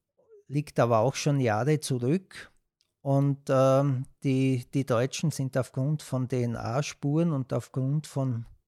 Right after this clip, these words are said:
äh, Kameraauswertungen auf de-, einen gewissen Frank Teder gekommen.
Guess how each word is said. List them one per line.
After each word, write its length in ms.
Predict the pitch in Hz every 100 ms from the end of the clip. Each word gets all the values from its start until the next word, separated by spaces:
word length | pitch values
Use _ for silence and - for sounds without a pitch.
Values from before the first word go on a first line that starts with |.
| _ -
äh, 300 | 117 117 117
Kameraauswertungen 1500 | - 117 139 151 127 123 135 143 127 131 - 143 143 160 131
auf 200 | 131 -
de-, 140 | 85
einen 240 | 135 139
gewissen 360 | 131 143 - 151
Frank 500 | - 123 139 - -
Teder 480 | - 156 160 131 107
gekommen. 720 | - 123 120 127 139 175